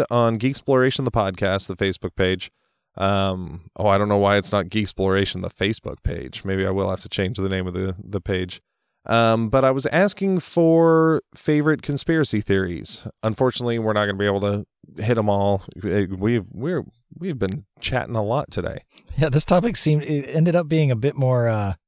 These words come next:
Speaker 2: extensive than I had originally anticipated.
Speaker 1: Yeah, yeah, we may, we may have to do a follow-up episode, but,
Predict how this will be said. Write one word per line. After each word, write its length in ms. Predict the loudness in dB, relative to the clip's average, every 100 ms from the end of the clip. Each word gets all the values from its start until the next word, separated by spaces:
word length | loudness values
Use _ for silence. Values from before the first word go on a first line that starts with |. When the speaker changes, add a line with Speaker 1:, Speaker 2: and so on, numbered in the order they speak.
| _ _ _
Speaker 2:
extensive 840 | -8 -4 -2 0 -2 -2 -8 -10 -20 -14
than 180 | -4 -2
I 120 | 0
had 120 | -2 -2
originally 360 | -4 -2 0
anticipated. 640 | 0 -2 -8 -10 -14 -12 -8
Speaker 1:
Yeah, 420 | -2 2 2 0 -4
yeah, 160 | 0 2
we 180 | 0
may, 480 | 0 0 0 0 0
we 140 | -2 -2
may 140 | 0
have 160 | 0 -2
to 100 | 0
do 140 | 0
a 40 |
follow-up 480 | 2 0 0 -2 -4
episode, 540 | -8 -6 -6 -6 -6 -4
but, 340 | -4 -4 -12